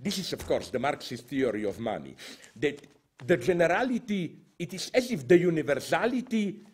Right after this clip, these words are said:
exists among its own species as one of its elements. So that, and we get here into all the, uh, dialectical paradoxes of how, uh, of how,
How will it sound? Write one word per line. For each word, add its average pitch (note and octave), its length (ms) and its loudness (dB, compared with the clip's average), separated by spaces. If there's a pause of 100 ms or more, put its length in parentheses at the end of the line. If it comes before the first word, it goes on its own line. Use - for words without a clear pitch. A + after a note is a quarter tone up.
(180)
exists - 920 -4 (120)
among G3+ 480 2
its - 280 -10
own G3+ 380 6
species - 800 -10
as - 320 -4 (200)
one E3 400 2 (500)
of - 160 -2
its C#3 400 -6
elements. F2+ 680 -2 (100)
So F#3+ 220 0
that, D3 240 0 (200)
and E3+ 160 0
we E3+ 120 -4
get G3 180 0
here G3 240 4
into D3+ 380 -2
all E3 260 8 (420)
the, C3 280 -4 (200)
uh, B2+ 180 6 (100)
dialectical C#3 840 2 (760)
paradoxes E3 1040 2
of - 200 0
how, D#3 320 4 (100)
uh, A#2+ 200 6 (1400)
of B2+ 160 -2
how, E3 320 4